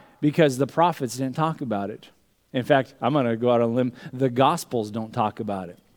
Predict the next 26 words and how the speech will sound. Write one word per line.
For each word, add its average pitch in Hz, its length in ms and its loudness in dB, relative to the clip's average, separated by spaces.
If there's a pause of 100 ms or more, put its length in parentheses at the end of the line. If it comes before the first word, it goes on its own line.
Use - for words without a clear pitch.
(840)
We 110 80 -6
can 113 100 -4
debate 107 280 -2
that 110 100 2
later 135 160 4
if 107 80 -4
you'd 117 80 -2
like. 143 180 4 (1080)
But 170 200 4
Paul's 233 320 8
the 180 80 2
first 170 200 2
one 190 120 2
to 185 80 2
bring 160 240 0
that 175 140 -4
to 175 100 -2
light. 294 280 -4 (760)
And, 214 280 6
uh, 202 100 10
and 214 200 4
so 208 140 6
here 262 200 6
he 220 120 4
says 208 260 6
this, 226 220 6